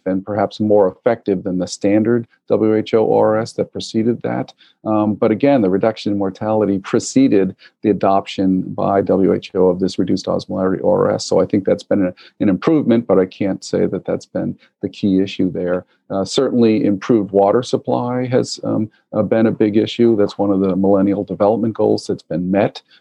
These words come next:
uh, across the globe. There's improvement to be made, certainly. Uh, the, uh, rollout of the rotavirus vaccine has been a relatively recent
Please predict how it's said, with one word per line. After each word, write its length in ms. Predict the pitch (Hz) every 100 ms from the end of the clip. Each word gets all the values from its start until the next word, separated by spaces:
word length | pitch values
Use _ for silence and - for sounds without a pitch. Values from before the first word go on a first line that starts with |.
| _
uh, 260 | 104 98 92
across 480 | 101 - 98 101
the 100 | -
globe. 380 | 98 107 110 135
There's 260 | 104 90 -
improvement 580 | 101 95 110 98 101 95
to 80 | -
be 100 | 92
made, 380 | 92 92 104 110
certainly. 520 | 117 117 123 127 139 - _ _ -
Uh, 300 | 98 98 95 92
the, 340 | 104 98 95 92
uh, 220 | 95 95
rollout 420 | 107 117 117 110
of 100 | 95
the 60 | 90
rotavirus 640 | 107 117 120 120 120 -
vaccine 540 | 113 110 - 120 127
has 240 | 123 101 -
been 160 | 95
a 60 | 90
relatively 560 | 95 98 95 - 92
recent 540 | 92 101 107 - 120